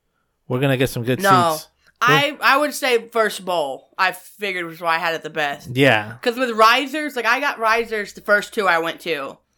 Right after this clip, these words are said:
Speaker 2: And it was
Speaker 1: Risers
Speaker 2: very hard.
Speaker 1: suck.
Speaker 2: Yeah, it was so hard to
Speaker 1: 'Cause if the
Speaker 2: see.
Speaker 1: person's in front of you is taller than you, you're done.
Speaker 2: And yeah. And then
Speaker 1: Like,
Speaker 2: they're not,
Speaker 1: bro,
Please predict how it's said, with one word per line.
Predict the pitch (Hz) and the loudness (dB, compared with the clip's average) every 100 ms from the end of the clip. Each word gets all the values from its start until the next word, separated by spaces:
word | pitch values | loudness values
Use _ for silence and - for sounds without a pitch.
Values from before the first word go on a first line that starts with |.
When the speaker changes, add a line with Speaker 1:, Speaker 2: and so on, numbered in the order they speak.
| _ _ | _ _
Speaker 2:
And | 214 | 0
it | 226 | 2
was | 139 | 6
Speaker 1:
Risers | 175 185 | 8 8
Speaker 2:
very | 196 | 6
hard. | - 220 220 | 4 4 6
Speaker 1:
suck. | 117 123 196 | 8 8 6
Speaker 2:
Yeah, | 185 196 | 2 2
it | |
was | 214 | 0
so | - 208 | 2 2
hard | 202 202 185 | 4 0 -2
to | |
Speaker 1:
'Cause | 170 139 | 2 6
if | 139 | 6
the | 131 | 8
Speaker 2:
see. | |
Speaker 1:
person's | 147 143 170 | 6 4 4
in | 160 131 | 2 2
front | - 131 | 2 4
of | 139 | 2
you | |
is | 131 | 0
taller | - 110 127 | 2 4 4
than | 143 | 2
you, | 147 156 | 0 0
you're | 151 123 117 | 0 -2 0
done. | 113 107 104 110 - | 2 0 -4 -10 -4
Speaker 2:
And | 214 202 | -2 0
yeah. | 208 190 170 156 - _ _ | 2 4 2 -2 -14 _ _
And | 202 208 | -8 2
then | 180 | 6
Speaker 1:
Like, | 151 | 6
Speaker 2:
they're | 233 | 8
not, | 151 139 | 10 10
Speaker 1:
bro, | 110 | 6